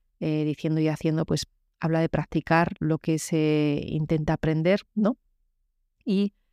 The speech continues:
eh, viendo, pues simplemente escuchando, ¿no? A otra persona hablar de algo, como es mi caso ahora contigo, ¿no? Me estás escuchando y estás a-, absorbiendo,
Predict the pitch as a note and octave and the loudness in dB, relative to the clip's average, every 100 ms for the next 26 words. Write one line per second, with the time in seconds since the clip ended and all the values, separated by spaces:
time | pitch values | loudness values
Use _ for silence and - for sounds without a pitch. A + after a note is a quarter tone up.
0 | _ - F3+ E3 D#3+ D#3 D#3 D#3 D3+ D3+ | _ -6 0 2 2 2 2 0 0 0
1 | D3+ E3 D#3+ D#3+ F3 E3+ - D#3+ D#3+ D#3+ | -2 0 0 0 0 -2 -2 -2 -2 -2
2 | D#3 F3 E3+ - - - - D3 E3+ E2 | 0 0 0 -2 -4 -8 -6 -6 -4 -2
3 | F#2 F#2 F2+ E2 - D#3 C#3+ - D#3+ D3+ | 0 2 2 0 0 -2 -2 0 -2 -2
4 | - D#3+ D#3+ D#3 D#3 E3+ D#3 F3+ - E3+ | -2 -2 0 -2 -2 -2 -2 -4 -2 0
5 | E3 E3+ D#3+ D#3 - D#3+ D#3 - F3 - | 2 0 2 0 2 0 0 -2 -6 -2
6 | D3+ F#3 G3 A3+ E3+ D3 D3+ D3+ - E3+ | -2 0 0 2 0 -2 -2 -2 -6 -6
7 | - - F3 - _ _ _ _ _ - | -4 -2 -4 -8 _ _ _ _ _ -4
8 | F#3+ F3 - D#3+ D#3 - - - A#3 - | 0 0 2 -2 -2 -4 -6 -4 -4 2
9 | F3+ D#3+ F3+ E3+ D3+ | 2 4 2 2 0